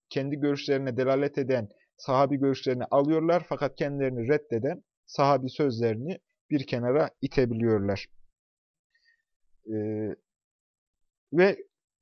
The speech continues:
menhec olarak, ilmi metod olarak da, e, mesela Peygamber Aleyhisselatü Vesselam'ın sünneti dediğimiz zaman,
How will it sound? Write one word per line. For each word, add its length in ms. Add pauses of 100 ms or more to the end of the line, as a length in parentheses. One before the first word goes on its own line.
(120)
menhec 520
olarak, 380
ilmi 380
metod 320
olarak 400
da, 240 (160)
e, 60 (180)
mesela 380
Peygamber 460
Aleyhisselatü 540
Vesselam'ın 400
sünneti 520
dediğimiz 440
zaman, 300